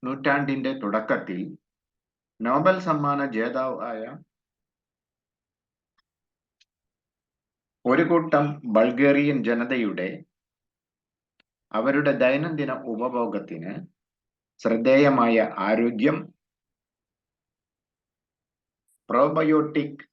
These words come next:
സമ്പുഷ്ടമായ ഭക്ഷണങ്ങൾ, വളരെയധികം അടങ്ങിയിരിക്കുന്ന അതുല്യമായ ബാക്ടീരിയ ഇനത്തിൽ അദ്ദേഹം പേരിട്ടു.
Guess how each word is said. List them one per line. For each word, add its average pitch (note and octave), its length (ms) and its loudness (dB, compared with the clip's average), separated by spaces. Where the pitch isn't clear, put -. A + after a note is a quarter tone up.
സമ്പുഷ്ടമായ B2+ 840 -2
ഭക്ഷണങ്ങൾ, A#2+ 800 -8
വളരെയധികം B2 800 -2
അടങ്ങിയിരിക്കുന്ന A2+ 1080 -6
അതുല്യമായ B2+ 840 4
ബാക്ടീരിയ A#2 800 -4
ഇനത്തിൽ A2 580 -8
അദ്ദേഹം G#2 640 -2
പേരിട്ടു. A#2 720 0